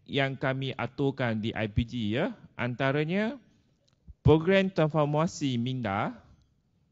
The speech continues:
sambutan bulan kemerdekaan yang dianjurkan oleh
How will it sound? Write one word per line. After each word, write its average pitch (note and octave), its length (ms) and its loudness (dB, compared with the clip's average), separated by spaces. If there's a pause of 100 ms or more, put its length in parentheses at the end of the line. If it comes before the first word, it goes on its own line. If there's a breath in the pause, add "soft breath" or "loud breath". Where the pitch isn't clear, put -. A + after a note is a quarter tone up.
(380)
sambutan F3 640 0
bulan D3 400 -2
kemerdekaan B2 640 -2
yang B2 160 -2
dianjurkan A#2+ 880 -2
oleh G#2+ 400 -2